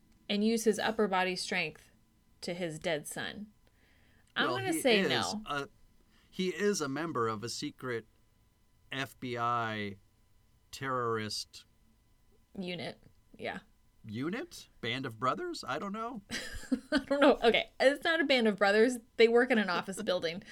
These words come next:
Speaker 1: So there's no Band of Brothers, uh, <laughs> going on here.
Speaker 2: Also,
Speaker 1: It's a
Speaker 2: yeah,
Speaker 1: unit.
Speaker 2: they're supposed to be, like, covert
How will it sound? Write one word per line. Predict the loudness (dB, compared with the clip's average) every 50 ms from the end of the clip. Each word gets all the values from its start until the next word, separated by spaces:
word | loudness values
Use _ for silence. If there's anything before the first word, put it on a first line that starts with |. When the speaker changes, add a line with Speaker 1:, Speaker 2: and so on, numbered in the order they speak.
| -20 -18 -14
Speaker 1:
So | 4 6 8 10
there's | 10 8 8 6
no | 6 6 6
Band | 6 4 6 6 8 10 10 10 10 8
of | 6 6 4 4
Brothers, | 2 4 4 4 2 0 0 -2 -4 -6 -8 -10 -14 -20 -18 -4 0 0 0 0
uh, | 0 0 2 2 2 2 2 -2 -4 -8 -10 -10 -10 -10 -10 -18 -10
<laughs> | -8 -8 -8 -8 _ _ _ -18 -18 -2 _
going | 4 4 4 4 2 0
on | 2 2 2 2
here. | 2 2 2 4 8
Speaker 2:
Also, | 8 8 8 6 6 8 8 8 10
Speaker 1:
It's | 8
a | 6
Speaker 2:
yeah, | 6 6 6 6 6 6
Speaker 1:
unit. | 4 4
Speaker 2:
they're | 2 0
supposed | 0 4 4 4 4 4 -2
to | -6 -8
be, | -6 -6 -2 0 4
like, | 6 6 6 6 4 2 -2 -6 _ _ -20 -20 -16 -10
covert | 0 2 4 4 4 2 2 2 4 4 4 2 -2 -6 -12 -16 -16